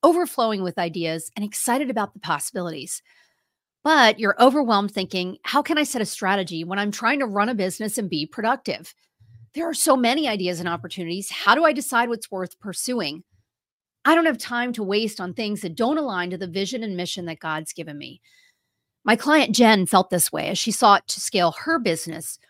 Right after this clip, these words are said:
with a God-honoring strategy. "Enter my focused and fruitful strategy day."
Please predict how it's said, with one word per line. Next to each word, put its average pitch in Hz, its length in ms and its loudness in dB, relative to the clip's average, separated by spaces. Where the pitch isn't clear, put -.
with 220 140 -2
a 208 60 0
God-honoring 180 720 4
strategy. 160 640 -10
"Enter 208 560 -2
my 190 160 2
focused 226 480 0
and 262 120 -6
fruitful 180 320 -10
strategy 160 520 -8
day." 190 320 -14